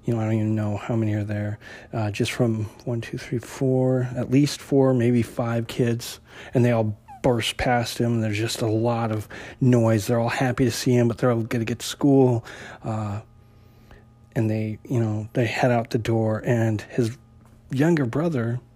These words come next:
Josh, is heading out the door. He's got a guitar strapped to his back, and, uh, Sam tries to say hello, but he doesn't respond.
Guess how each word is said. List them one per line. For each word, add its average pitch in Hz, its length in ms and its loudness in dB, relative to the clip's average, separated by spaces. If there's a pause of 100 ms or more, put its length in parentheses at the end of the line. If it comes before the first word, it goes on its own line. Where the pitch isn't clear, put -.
(180)
Josh, 147 680 -2 (1300)
is 117 120 2
heading 135 240 4
out 120 140 0
the 120 100 -2
door. 117 180 -2
He's - 140 -8
got 123 140 0
a - 20 -2
guitar 123 560 0
strapped 123 340 0
to - 20 -10
his 113 120 -2
back, 123 360 -2
and, 107 160 -2 (440)
uh, 110 260 -6 (2000)
Sam 139 280 2
tries 127 260 0
to 117 60 -6
say - 180 -4
hello, 135 500 0
but 117 120 0
he - 120 -4
doesn't 117 320 -2
respond. 107 580 -8